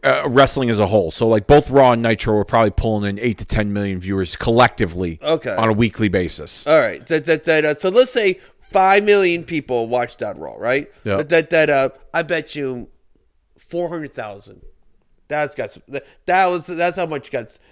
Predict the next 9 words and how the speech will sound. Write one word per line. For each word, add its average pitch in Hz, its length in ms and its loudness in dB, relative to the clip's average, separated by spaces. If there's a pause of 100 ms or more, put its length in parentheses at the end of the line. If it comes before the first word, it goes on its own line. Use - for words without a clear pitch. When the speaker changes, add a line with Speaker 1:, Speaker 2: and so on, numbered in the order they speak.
(100)
Speaker 2:
that 143 220 -4
knew 131 520 -6 (240)
that, 120 320 -8
that, 113 180 -8
in 143 100 -10
my 165 140 -2
opinion, 120 440 -10 (220)
knew 143 240 -2
that, 127 220 0